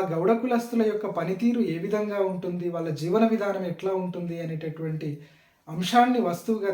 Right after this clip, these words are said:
తీసుకొని నేను పాట రాయడం జరిగింది. ఆ పాటను మీ అందరికీ ఇప్పుడు వినిపిస్తాను. మీకు నచ్చినట్లయితే లైక్ చేయండి.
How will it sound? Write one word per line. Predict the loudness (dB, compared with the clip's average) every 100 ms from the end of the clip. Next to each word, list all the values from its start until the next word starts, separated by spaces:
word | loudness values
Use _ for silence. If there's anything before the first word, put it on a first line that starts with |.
| -4
తీసుకొని | -8 -6 -6 -4 -6 -10 -20 _ -8
నేను | -6 -4
పాట | -4 -4 -4
రాయడం | -4 -4 -4 -4
జరిగింది. | -4 -4 -6 -6 -8 -12 _ _ -10
ఆ | -6 -2
పాటను | -2 -2 -2 -4
మీ | -4
అందరికీ | -2 -2 -4
ఇప్పుడు | -6 -4
వినిపిస్తాను. | -2 -4 -8 -8 -6 -6 -8 -12 _ _ 0
మీకు | 0 0
నచ్చినట్లయితే | -4 -2 2 2 4 2 4 4 4 -2 -18 _ _ _ _ _ _ _ _ _ _ -6
లైక్ | -2 -2 -2
చేయండి. | 2 4 4 2